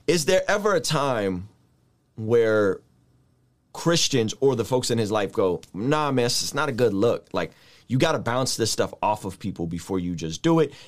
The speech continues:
Did he bounce this off of people? So on and so forth, right? Because I, I, the vibe I get, and this is just my opinion, so, so again, is that he's very insulated and there's not a lot of people that could push back. That's the vibe for most celebrity preachers,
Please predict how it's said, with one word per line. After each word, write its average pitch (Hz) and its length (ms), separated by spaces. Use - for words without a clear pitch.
Did 175 180
he 170 100
bounce 117 280
this 101 160
off 95 180
of 85 80
people? 87 380
So - 420
on 135 80
and 120 80
so 151 180
forth, 104 280
right? 117 160
Because 127 260
I, 73 80
I, 107 120
the 139 120
vibe 185 320
I 160 140
get, 98 360
and 127 120
this 151 100
is 143 80
just 117 140
my 110 180
opinion, 90 400
so, 92 440
so - 140
again, 107 300
is 123 160
that 127 140
he's 117 180
very 143 240
insulated 107 760
and 117 160
there's 117 200
not 135 180
a - 20
lot 120 180
of 110 60
people 113 200
that 101 100
could 90 160
push 101 260
back. 87 400
That's 254 140
the 220 100
vibe 180 180
for 165 80
most 139 380
celebrity 117 340
preachers, - 560